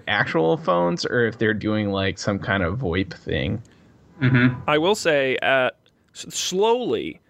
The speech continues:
Speaker 3: they're going around and replacing all the phones with doing a phone via Skype. So when they call your phone number, it rings in your Skype.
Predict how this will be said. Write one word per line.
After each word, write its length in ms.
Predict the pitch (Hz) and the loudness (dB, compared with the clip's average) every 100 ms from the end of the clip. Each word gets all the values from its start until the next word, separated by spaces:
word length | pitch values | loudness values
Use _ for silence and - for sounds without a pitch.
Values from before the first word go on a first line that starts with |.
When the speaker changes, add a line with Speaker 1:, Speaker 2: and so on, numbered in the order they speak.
| _ _ | _ _
Speaker 3:
they're 120 | 156 | 0
going 280 | 156 170 165 | 4 2 4
around 340 | 160 156 151 | 4 4 2
and 100 | 151 | 2
replacing 540 | 139 - 170 160 160 143 | 2 2 0 2 0 0
all 220 | - 143 | 2 2
the 80 | 139 | 0
phones 500 | - 147 139 131 131 | 0 0 0 -4 -2
with 560 | 135 131 123 120 - - _ _ _ _ _ _ _ _ _ _ _ _ _ _ _ _ _ - 143 | 2 4 2 -2 -12 -20 _ _ _ _ _ _ _ _ _ _ _ _ _ _ _ _ _ -14 -4
doing 360 | 170 160 147 143 _ _ | 0 2 0 -4 _ _
a 60 | - | -14
phone 460 | - 170 165 160 | 0 2 4 2
via 280 | 147 143 151 | 2 2 2
Skype. 540 | 131 - - 156 80 - - | 2 -2 0 0 -2 -10 -14
So 220 | - 143 | 0 2
when 140 | 143 | 4
they 100 | 139 | 2
call 240 | 135 156 147 | 2 2 2
your 120 | 131 | 0
phone 300 | - 165 165 | 2 2 2
number, 300 | 135 123 117 | 0 0 0
it 160 | 120 127 | 0 0
rings 320 | 135 135 127 | 0 -2 -2
in 120 | 127 | -4
your 100 | 95 | -4
Skype. 460 | - - 117 64 - | -8 -2 -2 -2 -12